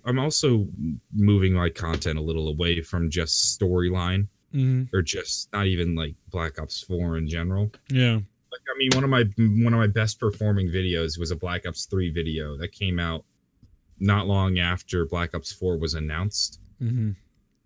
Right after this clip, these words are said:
Speaker 1: Like, you know, like, what? That shouldn't make sense.
Speaker 2: Sure.
Speaker 1: So I'm just,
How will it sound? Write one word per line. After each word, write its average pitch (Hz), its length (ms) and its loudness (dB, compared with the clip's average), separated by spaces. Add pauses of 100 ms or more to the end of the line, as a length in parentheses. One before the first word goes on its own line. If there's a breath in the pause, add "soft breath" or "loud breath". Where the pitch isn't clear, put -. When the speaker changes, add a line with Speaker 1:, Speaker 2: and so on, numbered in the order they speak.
(380)
Speaker 1:
Like, 98 180 -2
you 107 60 2
know, 98 180 2
like, 80 200 -4
what? 90 240 -6
That 87 160 -12
shouldn't 90 340 0
make 80 220 -4
sense. - 540 -6 (180)
Speaker 2:
Sure. 113 300 -2 (280)
Speaker 1:
So 123 280 0
I'm 135 180 2
just, 127 260 0